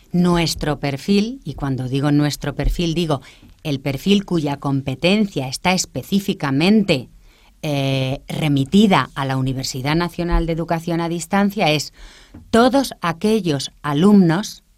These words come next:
de cualquier nacionalidad y residentes en cualquier lugar del mundo que estudien bajo sistemas educativos extranjeros y que deseen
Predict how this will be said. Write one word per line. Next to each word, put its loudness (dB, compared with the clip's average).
de -2
cualquier 0
nacionalidad 2
y 4
residentes -2
en 0
cualquier -2
lugar 0
del 0
mundo 4
que 0
estudien 4
bajo -2
sistemas 0
educativos -2
extranjeros -4
y 2
que 0
deseen 4